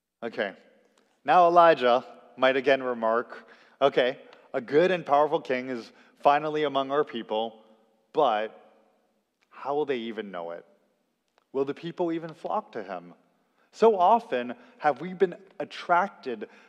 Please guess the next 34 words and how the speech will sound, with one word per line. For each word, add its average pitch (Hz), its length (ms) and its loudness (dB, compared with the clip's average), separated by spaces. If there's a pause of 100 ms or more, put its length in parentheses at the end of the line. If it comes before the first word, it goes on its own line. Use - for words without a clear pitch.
(300)
to - 140 -12
the 135 80 -4
rule 185 480 -2
of 139 200 -8
men 147 360 -4
like 123 180 -4 (140)
Absalom, 98 640 -8
that 98 240 -12
foul 131 320 0
king 113 260 -14
of 98 140 -16
David. 85 420 -12 (380)
What 165 260 -2
good 151 180 2
is 117 180 -6 (260)
a 139 80 -10
king 117 420 -10 (300)
if 135 240 -4 (280)
people 190 320 -4
don't 190 220 -4
even 202 320 -6
know 220 240 0
it? - 260 -6 (540)
What 226 220 4
good 214 160 6
is 185 100 4
a 165 60 -6
king 151 600 -10 (440)
if 165 100 -4
the 170 80 -6
kingdom 190 420 -10
doesn't 131 300 -6
follow 98 360 -6
him? 87 180 -20